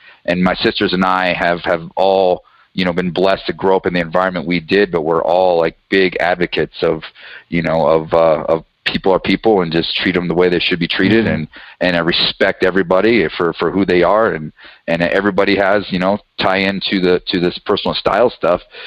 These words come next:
Speaker 1: Everybody has their own God-given strengths and weaknesses, regardless of their, uh, of their upbringing or their race, you know? So, you know, that's, that's, uh, that's, that's a
Speaker 2: Mm.
Speaker 1: big, uh, big thing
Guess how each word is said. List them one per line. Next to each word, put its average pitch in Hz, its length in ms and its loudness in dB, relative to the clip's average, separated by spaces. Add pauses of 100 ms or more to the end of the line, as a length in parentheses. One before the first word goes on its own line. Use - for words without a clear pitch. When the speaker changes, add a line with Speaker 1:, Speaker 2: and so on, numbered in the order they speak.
(180)
Speaker 1:
Everybody 98 380 0
has 95 300 0
their 90 160 0
own 95 160 -2
God-given 90 480 -2
strengths 90 320 -4
and 85 80 -4
weaknesses, 110 420 -2
regardless 117 560 0
of 82 180 0
their, 82 300 2
uh, 80 160 2 (500)
of 92 140 2
their 92 160 0
upbringing 90 540 -2
or 87 180 2
their 85 160 2
race, 80 400 0
you 82 100 -4
know? 85 200 0 (100)
So, 90 300 2 (560)
you 87 80 -2
know, 85 120 0
that's, 98 240 0
that's, - 320 -2
uh, 95 420 2
that's, - 260 -2
that's 98 160 -2
a 123 60 2
Speaker 2:
Mm. 113 100 -2
Speaker 1:
big, 107 240 2
uh, 92 360 2 (340)
big 113 220 0
thing 110 280 -2